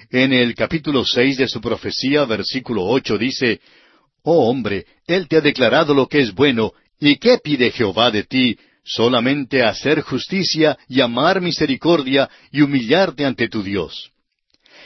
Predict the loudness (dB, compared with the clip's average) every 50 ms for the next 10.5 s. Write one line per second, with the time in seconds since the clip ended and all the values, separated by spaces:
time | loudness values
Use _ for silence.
0 | -20 _ _ -2 -2 0 2 2 0 0 -2 -2 -2 -2 0 0 0 0 0 0
1 | 0 0 0 -2 -2 0 0 0 0 0 0 -2 0 0 0 0 0 -4 -8 _
2 | _ _ -4 0 4 4 6 6 4 4 2 2 2 2 2 2 2 2 2 0
3 | 0 0 0 0 0 0 0 -2 -6 -6 -6 -8 -12 -14 -14 -18 _ -20 -20 -14
4 | -4 0 2 2 2 2 2 2 0 0 0 0 0 -2 -2 -2 -2 0 2 2
5 | 2 2 2 2 2 2 2 0 -4 -6 -4 -2 -2 -2 -4 -4 -8 -12 -14 -14
6 | -16 _ _ _ _ _ _ _ _ _ _ -2 -2 -2 0 0 -2 -2 0 0
7 | 0 0 0 0 0 0 0 -2 -2 -2 0 -2 0 0 0 0 0 0 -2 0
8 | 2 2 2 2 0 2 0 0 0 0 -2 -2 0 0 0 0 0 0 2 0
9 | 2 2 0 0 0 2 2 2 2 2 0 0 -2 -2 0 0 -2 -2 -2 -2
10 | -2 -2 -2 -4 -6 -8 -10 -10 -14 -14